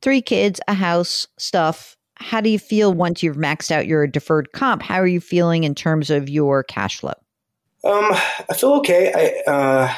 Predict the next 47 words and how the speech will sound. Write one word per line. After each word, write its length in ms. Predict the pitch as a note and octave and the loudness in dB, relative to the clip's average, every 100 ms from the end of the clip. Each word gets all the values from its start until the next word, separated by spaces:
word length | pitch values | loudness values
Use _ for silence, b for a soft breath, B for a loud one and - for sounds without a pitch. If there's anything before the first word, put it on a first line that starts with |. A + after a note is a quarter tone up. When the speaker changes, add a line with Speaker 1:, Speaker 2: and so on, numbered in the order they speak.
| - | -4
Speaker 2:
we 140 | D3+ | 0
were 80 | E3+ | 2
able 180 | G#3 C#4 | 2 2
to 140 | - | -2
kinda 280 | - E3 F3 | -2 0 2
live 760 | D3 C#3 C#3+ D#3+ D#3 - - - _ - | 4 4 6 4 2 -8 -12 -18 _ -16
how 440 | - - - D3+ | -10 -8 -2 0
we, 520 | D3+ C#3+ - C#3+ B2+ B2 - - - | 0 -2 -2 0 0 -4 -16 -16 -2
how 120 | C3+ | 0
we 80 | B2+ | 2
want. 380 | G#2+ C#3+ - - | 2 0 0 -6
We 100 | A#2+ | -12
were 260 | - - A#2+ | -10 -4 -2
able 140 | B2+ | 0
to 80 | G#2+ | -2
camp, 360 | - E3+ F#3 F#3 | -2 2 2 0
and 100 | A#2+ | 2
we're 160 | A#2 | 2
able 140 | A2+ A2 | 2 0
to 100 | G#2+ | -2
do 420 | A#2+ B2 A#2+ A#2+ _ _ _ _ _ | 0 2 2 -2 _ _ _ _ _
kinda 180 | - G#3 | -2 0
how 160 | E3 E3 | 2 2
we 100 | D#3 | 2
want 260 | D#3+ C#3 - _ _ - | 2 0 -4 _ _ -10
to, 180 | - C#3 | -8 -6
to 140 | - | -6
do 140 | C3+ D3 | 0 0
things 280 | D3 G#2+ G#2+ | 0 -2 -2
in 80 | |
life. 360 | G2+ G2 G2 - | 0 0 0 -2
Um, 420 | - A2 G#2+ G#2 B B B B B B B B | -2 0 0 -4 B B B B B B B B
but 100 | - | -2
that 160 | F3 F3 | 0 2
being 100 | D#3+ | 2
said, 200 | - F3+ | 2 2
if 100 | - | 2
I 60 | A#2+ | 0
tighten 340 | - C#3+ C3+ | 2 0 0
things 280 | B2+ B2+ A#2 | 0 0 2
up 180 | C#3+ C#3 | 2 2
or 100 | G#2+ | 2
we 160 | A#2+ | 2
tighten 300 | C3 B2+ G#2 | 0 0 -2
things 220 | - G#2 G#2 | -4 -4 0
up, 240 | G#2+ A2+ - _ | 0 0 -8 _
uh, 300 | - B2 A#2+ | 0 2 2